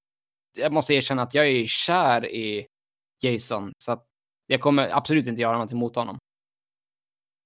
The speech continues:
Och Bo blir så här, eh, lite känslomässig.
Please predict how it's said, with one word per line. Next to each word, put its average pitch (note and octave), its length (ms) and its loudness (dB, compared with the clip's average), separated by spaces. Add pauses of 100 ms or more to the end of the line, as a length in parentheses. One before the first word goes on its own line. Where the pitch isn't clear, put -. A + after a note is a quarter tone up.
(260)
Och C#3+ 220 0
Bo C#3 400 6
blir B2+ 240 6
så B2+ 100 0
här, B2 360 6
eh, A#2+ 60 -2 (760)
lite B2+ 180 0
känslomässig. B2 1040 2